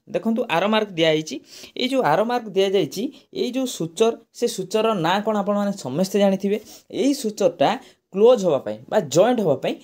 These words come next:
କେତେ ଟାଇମ୍ ନିଏ? ଠିକ୍ ଅଛି, ଅପସନ୍ ଦେଖି ନିଅନ୍ତୁ କ'ଣ ଦେଇଛି।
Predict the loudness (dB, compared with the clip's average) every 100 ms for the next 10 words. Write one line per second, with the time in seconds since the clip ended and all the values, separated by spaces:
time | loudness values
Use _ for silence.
0 | _ _ -12 -10 -2 -2 0 0 0 -2
1 | -4 -8 -14 _ _ 0 2 2 -4 -8
2 | _ -8 -8 -2 2 2 0 -2 -2 -2
3 | -2 2 0 0 -4